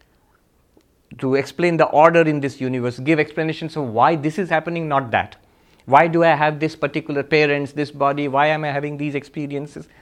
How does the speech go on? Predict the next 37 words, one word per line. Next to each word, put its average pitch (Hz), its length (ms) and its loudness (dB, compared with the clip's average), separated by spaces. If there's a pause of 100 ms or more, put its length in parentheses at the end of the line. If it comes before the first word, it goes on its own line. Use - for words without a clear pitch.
They'll 214 180 2
say, 226 100 2
"Your 180 220 6
past 139 320 2
karma." 90 320 -4 (1400)
But 165 180 -8
I 131 140 -2
didn't 254 220 2
do 226 100 4
anything. 180 380 0
No, 190 160 0
you 156 160 2
didn't 202 180 0
have 170 240 0
to. 95 120 -8 (440)
According 233 420 6
to 226 80 0
your 196 120 4
past 180 300 2
karma, 202 200 -4
you 190 140 -4
just 240 240 0
did 208 140 2
your 202 120 4
past 196 320 0
karma, 220 280 -4
and 220 120 -2
according 226 380 0
to 226 80 -6
your 208 80 0
past 208 320 -4
karma, 226 340 -6 (240)
God 156 300 6
gives 135 240 -4
you 160 80 -2
this 120 200 -6
experience. - 720 -12